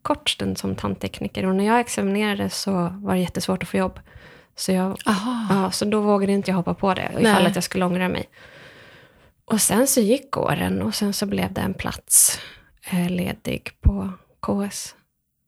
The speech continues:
Speaker 1: Eh, och då var jag precis nybliven tvåbarnsmamma, så det passade egentligen inte superbra. Jag var fortfarande föräldraledig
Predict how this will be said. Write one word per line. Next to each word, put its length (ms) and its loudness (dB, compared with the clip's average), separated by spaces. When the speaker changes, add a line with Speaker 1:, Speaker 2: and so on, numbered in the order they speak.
Speaker 1:
Eh, 560 -8
och 60 -4
då 100 2
var 200 2
jag 140 -2
precis 540 -4
nybliven 640 0
tvåbarnsmamma, 1200 -2
så 120 -8
det 80 0
passade 440 -4
egentligen 400 0
inte 280 -6
superbra. 380 -2
Jag 80 2
var 80 -2
fortfarande 760 -4
föräldraledig 840 -2